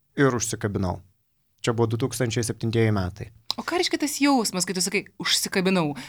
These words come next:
Speaker 2: Tu,
Speaker 1: Nu, va,
Speaker 2: tu
Speaker 1: tai
Speaker 2: pajuti
Speaker 1: būna, kad
Speaker 2: kažkokį jausmą pajuti išskridęs? Kas buvo?
Speaker 1: Tu supranti, kad čia tavo,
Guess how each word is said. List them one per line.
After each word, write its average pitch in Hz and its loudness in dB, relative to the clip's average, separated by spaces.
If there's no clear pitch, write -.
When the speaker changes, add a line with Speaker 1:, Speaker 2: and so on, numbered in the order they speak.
Speaker 2:
Tu, 147 6
Speaker 1:
Nu, 160 8
va, 190 10
Speaker 2:
tu 202 6
Speaker 1:
tai 196 8
Speaker 2:
pajuti 247 12
Speaker 1:
būna, 127 8
kad 254 6
Speaker 2:
kažkokį 269 8
jausmą 339 8
pajuti 254 4
išskridęs? 185 2
Kas 311 2
buvo? 165 2
Speaker 1:
Tu 170 10
supranti, 120 4
kad 117 0
čia 131 4
tavo, 123 6